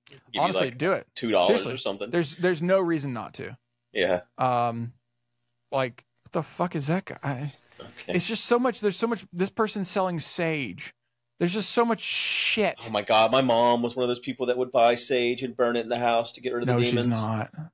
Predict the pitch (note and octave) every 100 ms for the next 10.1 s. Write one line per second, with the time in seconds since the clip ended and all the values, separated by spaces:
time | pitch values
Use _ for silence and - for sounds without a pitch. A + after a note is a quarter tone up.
0 | - G#2+ G2+ - G#2 G2 G#2 - _ _
1 | _ _ _ D3 C#3 C#3 C3+ B2+ C3+ C3+
2 | C3+ C#3 D3 D#3 D3 - - _ _ _
3 | B3 - - _ _ _ _ _ _ -
4 | - A3+ - F#3 - - G#3 B3+ B3 A#3+
5 | A3 F#3 D#3+ E3+ D#3 - - F#3+ A3+ G3
6 | - D#3 D#3+ F3 E3 D#3+ D3 D3 C#3 C#3+
7 | E3+ E3+ F3+ F#3 - - _ _ _ _
8 | _ _ D3+ E3+ F3+ E3+ F#3 E3 E3 C#3+
9 | C3 C3 B2 B2 - _ - C3+ C3+ C#3
10 | C#3